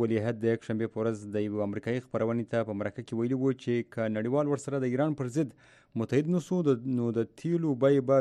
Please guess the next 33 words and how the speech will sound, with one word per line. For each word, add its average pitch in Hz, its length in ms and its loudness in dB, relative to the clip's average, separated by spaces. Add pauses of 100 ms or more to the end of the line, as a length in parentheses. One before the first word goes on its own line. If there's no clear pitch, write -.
(100)
بې 113 100 2 (120)
ساري 107 340 -2
لوړې 98 320 -4
سي. 117 140 -2 (720)
ولی 120 160 2
مم-، 127 260 -2 (160)
ولیعهد 120 520 2 (120)
محمد 120 240 0
سلمان 123 440 0
دا 120 120 2
هم 135 160 -2
وویل 135 160 2
چې 120 180 -2
د 113 120 0
ایران 127 260 0
سره 127 240 -2
پوځي 113 320 0
نه 147 140 2
بلکې 107 260 -6
سیاسي 107 320 -4
حل 98 180 -6
غواړي. 98 300 0 (560)
رویټرز 151 400 2
وایي 151 160 4
چې 123 100 -14
د 123 100 4
ایران 135 260 4
د 127 100 4
حکومت 123 320 -2
ویان 127 180 2 (140)
علي 113 200 2
رابی 110 300 4
وویل 135 320 4